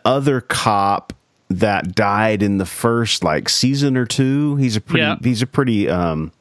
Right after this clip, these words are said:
Speaker 1: he's done a lot of stuff since, but he's got
Speaker 2: Yeah.
Speaker 1: a podcast now.
Speaker 2: Oh, he
Speaker 1: Um,
Speaker 2: d-, uh, John, is Joe
Speaker 1: yeah,
Speaker 2: something,
Speaker 1: yeah,
Speaker 2: right?
Speaker 1: that's
Speaker 2: Yeah.
Speaker 1: right, that's right. Yeah, I can't
Speaker 2: He
Speaker 1: remember his
Speaker 2: al-, he,
Speaker 1: name.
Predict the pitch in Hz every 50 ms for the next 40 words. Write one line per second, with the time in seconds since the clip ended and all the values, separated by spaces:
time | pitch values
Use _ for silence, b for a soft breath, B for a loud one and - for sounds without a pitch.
0 | B B B B B B B B B B B B B B B - 135 127 120 160
1 | 135 110 90 87 87 90 82 85 - - - 87 - - - 90 80 78 - -
2 | 95 95 117 107 104 131 117 98 - - - 107 98 98 104 - - 127 120 123
3 | 120 - - 123 123 123 123 123 117 B B B B B - _ 170 185 202 180
4 | 156 135 - 160 - 190 190 - 160 156 131 175 170 185 196 185 - 165 156 127
5 | 127 123 - 170 165 175 185 135 139 151 147 139 131 123 113 98 95 101 110 107
6 | 95 104 104 135 95 87 90 - - - - - - 92 85 82 - - - 87
7 | 87 85 - - 107 82 80 - - 92 92 85 82 85 87 85